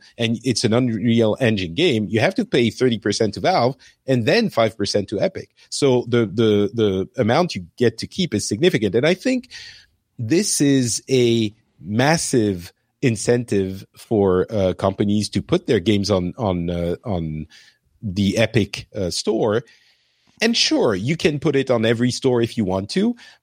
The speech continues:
but I'm guessing that some developers might want to put it first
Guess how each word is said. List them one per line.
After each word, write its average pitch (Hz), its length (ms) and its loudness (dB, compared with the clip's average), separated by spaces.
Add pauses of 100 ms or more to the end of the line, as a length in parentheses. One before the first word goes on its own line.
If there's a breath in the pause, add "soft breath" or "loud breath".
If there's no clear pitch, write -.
but 175 600 0 (260)
I'm 151 140 2
guessing 151 380 0
that 107 180 2
some 202 420 0
developers 123 680 0
might 123 280 0
want 135 260 0
to 135 140 0
put 139 220 0
it 135 160 0
first 196 540 0